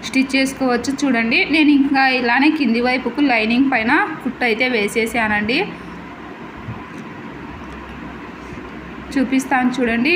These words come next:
ఈ విధంగా రెండు వైపులా మనము హ్యాండ్స్ అనేవి అటాచ్ చేసుకొని ఇంకా సైడ్ ఫిట్టింగ్ చేసుకుంటే సరిపోతుందండి. ఇంకా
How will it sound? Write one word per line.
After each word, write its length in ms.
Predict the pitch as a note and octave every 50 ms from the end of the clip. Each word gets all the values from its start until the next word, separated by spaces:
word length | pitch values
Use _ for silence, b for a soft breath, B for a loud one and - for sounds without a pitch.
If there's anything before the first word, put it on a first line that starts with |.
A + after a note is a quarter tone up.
| F4 D#4+
ఈ 20 | C4+ A#3+
విధంగా 320 | B3 A#3+ A#3+ B3 C4+ D#4+ F4+ E4 D#4
రెండు 220 | C4+ A#3 A3+ A#3+ A#3+ B3
వైపులా 300 | B3 B3+ C#4+ C4+ D4+ D#4 D#4 D4
మనము 260 | C4+ B3+ B3 C4+ D#4+ G4+ A#4+ B4+ - - - - - - -
హ్యాండ్స్ 320 | B3+ B3 B3+ C4+ C4 - C4+
అనేవి 260 | B3+ B3 B3+ C4 C4 B3+ A#3+
అటాచ్ 300 | A#3 B3 B3+ B3+ B3+ -
చేసుకొని 340 | C4 C4 B3+ - C#4+ D4 F#4 G4+ G4
ఇంకా 120 | F4+ D4+ - -
సైడ్ 240 | A3+ A3 A3 A3+ C4 -
ఫిట్టింగ్ 340 | C4 B3 B3 A#3+ A#3 B3 B3
చేసుకుంటే 360 | A#3 G#3+ G#3+ - B3+ A3+ C#4+ D#4+ -
సరిపోతుందండి. 840 | D4+ B3 A#3 G3+ G3+ - A3 G#3+ G#3+ A3+ A3 A3 G#3+ G#3+ A3 A#3+ D4 F#4+ - - B B B B B B B B - - C4
ఇంకా 200 | C4 C4 B3+